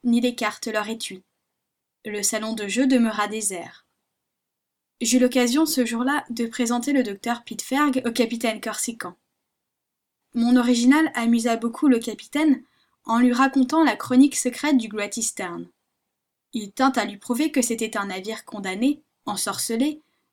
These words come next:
auquel il arriverait fatalement malheur. La légende du mécanicien soudé plut beaucoup à Corsican, qui, en sa qualité d'Écossais, était grand amateur du merveilleux, mais il ne put cependant retenir un sourire d'incrédulité. «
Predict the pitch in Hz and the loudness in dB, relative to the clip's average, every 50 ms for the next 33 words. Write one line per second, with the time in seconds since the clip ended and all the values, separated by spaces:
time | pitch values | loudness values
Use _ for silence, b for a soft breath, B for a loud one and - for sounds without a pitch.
0 | _ - 247 233 - 311 320 311 302 294 269 254 240 247 247 240 254 247 247 285 | _ -6 -6 -4 -2 -2 0 0 0 2 4 4 4 4 4 4 4 4 4 2
1 | 294 277 - 262 247 247 233 214 214 208 208 208 220 220 208 180 170 147 - - | 0 0 0 -2 -2 0 -2 -4 -4 -6 -6 -6 -6 -4 -4 -6 -8 -10 -14 -16
2 | _ _ _ _ _ _ _ _ _ _ _ _ _ _ _ _ _ _ _ 233 | _ _ _ _ _ _ _ _ _ _ _ _ _ _ _ _ _ _ _ -2
3 | 220 220 233 240 233 233 302 330 311 262 233 226 226 233 233 240 247 233 233 233 | 0 2 2 2 2 4 4 6 6 6 4 4 2 0 2 2 0 0 2 0
4 | 226 - - 285 277 262 - - 233 202 247 277 320 b b b b b b b | 0 2 2 2 2 0 0 -4 -4 -2 -2 -2 -2 b b b b b b b
5 | _ - - 277 247 262 269 262 - - 330 285 233 220 233 226 220 - - 254 | _ 2 4 4 6 6 4 2 4 4 4 4 4 4 0 -2 -4 -2 -4 -4
6 | 233 - - 240 208 - _ _ _ _ _ _ _ _ _ _ _ - - 247 | -4 -4 -8 -10 -10 -10 _ _ _ _ _ _ _ _ _ _ _ -8 -4 -4
7 | 226 220 196 180 196 - - 190 190 208 202 214 220 202 - 247 240 220 220 - | -2 -2 -4 -4 -6 -8 -8 -8 -8 -6 -6 -6 -6 -2 -2 -2 -2 -2 -6 -6
8 | 208 196 - - 262 277 277 - _ _ _ _ _ _ 240 247 240 - 262 240 | -6 -4 -2 -2 -2 -2 -6 -8 _ _ _ _ _ _ -4 -4 0 0 0 0
9 | 226 226 262 269 254 240 214 202 196 196 - 240 247 226 208 214 220 208 202 196 | 2 2 2 2 2 0 -2 -2 -4 -2 0 0 0 0 -4 -6 -8 -8 -8 -6
10 | 202 190 185 190 233 277 285 - _ _ _ _ _ _ _ _ _ _ - 226 | -8 -8 -4 -4 -4 -4 -4 -6 _ _ _ _ _ _ _ _ _ _ -6 -4
11 | 220 226 240 254 247 240 226 214 - - - 302 285 - - 247 233 - - 196 | -2 4 8 8 8 8 6 2 -4 0 2 2 2 2 0 -4 -6 -6 -8 -6
12 | 196 226 269 277 247 233 - - _ - - 240 226 226 247 247 240 240 233 226 | -4 -2 -2 -2 -2 -4 -8 -14 _ -8 -4 -4 -2 0 2 2 2 2 2 0
13 | 214 208 - - - 220 220 214 208 208 208 202 196 - 220 208 202 208 208 202 | 0 0 0 0 0 -2 -6 -6 -6 -8 -8 -8 -8 -10 -12 -12 -12 -14 -16 -18
14 | _ - 180 175 | _ -14 -14 -14